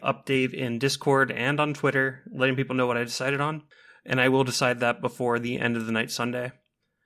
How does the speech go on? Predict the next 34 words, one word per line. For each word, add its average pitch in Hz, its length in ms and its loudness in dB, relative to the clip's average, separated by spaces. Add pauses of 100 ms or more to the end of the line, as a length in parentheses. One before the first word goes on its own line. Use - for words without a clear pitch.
(180)
I 113 100 4
won't 131 180 4
be 135 80 2
streaming 135 300 0
Sunday. 113 400 0 (540)
But, 135 300 6
and 135 180 2
then 147 140 6
my 139 140 6
second 139 260 0
stream 127 220 0
will 117 100 2
de-, 135 140 4
most 143 240 4
definitely 131 320 0
be 117 100 0
Thursday 113 360 -2
evening 113 280 -4
at 107 80 -8
seven 110 220 -10
thirty 107 220 -4
P 113 120 -10
M 107 180 -8
Eastern - 280 -8
Standard 107 320 -6
Time - 320 -12 (440)
at - 220 -4
twitch 139 220 -4
dot 135 160 -2
T 127 80 -4
V 113 100 -4
slash 104 300 -6
Celeste - 220 -10
Lost. - 360 -16